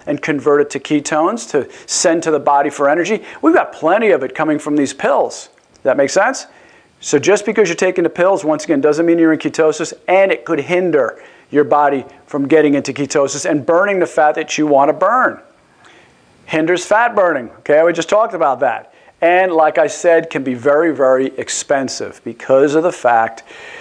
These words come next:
you know, in fact, there's different types. There's, there's salt, uh, exogenous ketones are typically mixed with, uh, calcium or sodium, potassium, or magnesium.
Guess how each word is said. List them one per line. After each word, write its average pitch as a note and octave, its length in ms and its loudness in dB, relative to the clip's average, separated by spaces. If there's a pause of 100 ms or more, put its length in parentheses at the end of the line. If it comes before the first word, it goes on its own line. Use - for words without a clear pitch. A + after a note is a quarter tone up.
(180)
you C#3 80 0
know, B2 220 2 (220)
in D#3+ 360 -8
fact, D3 260 0
there's B2 120 -2
different C#3+ 380 -2
types. F#3 480 -2
There's, A#2+ 320 -4 (220)
there's A#2 180 -6
salt, E3+ 720 -2 (460)
uh, C#3+ 260 4
exogenous D3 580 -2
ketones D#3+ 520 -4
are B2 60 -6
typically C#3 440 -2
mixed C3 380 -2
with, A#2+ 320 -2
uh, G#2 180 2
calcium E3+ 640 0 (380)
or C3 160 2
sodium, E3+ 460 0
potassium, D3 520 -4
or B2+ 40 -4
magnesium. D#3+ 720 0